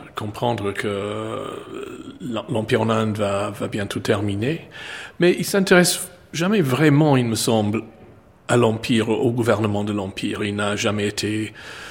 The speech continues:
secrétaire d'État pour l'Inde, je crois. Il n'a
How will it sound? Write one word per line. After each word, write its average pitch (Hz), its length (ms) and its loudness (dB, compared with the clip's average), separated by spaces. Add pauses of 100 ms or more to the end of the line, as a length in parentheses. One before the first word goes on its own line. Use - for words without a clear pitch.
(140)
secrétaire 110 560 -2
d'État 104 280 0
pour 107 260 -4
l'Inde, 113 440 -4
je 151 140 -6
crois. 151 340 -6 (340)
Il 127 140 -2
n'a 107 140 0